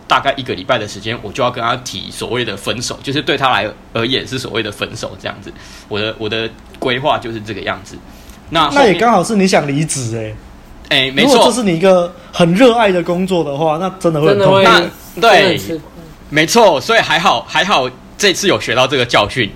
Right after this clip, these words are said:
Speaker 1: 假设我之后找到一个就是自己真的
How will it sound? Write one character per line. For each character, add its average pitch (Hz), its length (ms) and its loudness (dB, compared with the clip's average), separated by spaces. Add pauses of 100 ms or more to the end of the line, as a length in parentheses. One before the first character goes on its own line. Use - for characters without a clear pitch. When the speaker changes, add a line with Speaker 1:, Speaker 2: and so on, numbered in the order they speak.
(160)
Speaker 1:
假 104 160 0
设 180 120 0
我 113 140 0
之 131 140 -6
后 139 200 -2 (520)
找 98 180 -2
到 139 140 2
一 139 40 0
个 127 180 0
就 135 200 -4
是 135 60 -4
自 139 120 -10
己 101 120 -4 (480)
真 135 120 0
的 123 160 0